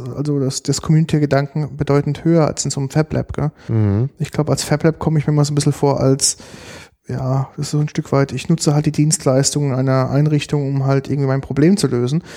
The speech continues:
Speaker 2: Mhm.
Speaker 1: aber ich habe es nicht irgendwie, dass ich es mit einer Community mache.
Speaker 2: Genau.
Speaker 1: Das
Speaker 2: Genau.
Speaker 1: ist so, ich glaube, das,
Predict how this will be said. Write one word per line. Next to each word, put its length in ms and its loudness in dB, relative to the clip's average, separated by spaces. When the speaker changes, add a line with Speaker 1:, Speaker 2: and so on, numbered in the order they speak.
Speaker 2:
Mhm. 140 4
Speaker 1:
aber 180 4
ich 120 -2
habe 160 0
es 120 -2
nicht 240 2
irgendwie, 300 2
dass 160 0
ich 60 -10
es 140 -8
mit 120 0
einer 60 2
Community 480 4
mache. 320 -2
Speaker 2:
Genau. 400 2
Speaker 1:
Das 140 0
Speaker 2:
Genau. 100 2
Speaker 1:
ist 40 0
so, 300 2
ich 100 -14
glaube, 320 2
das, 320 -2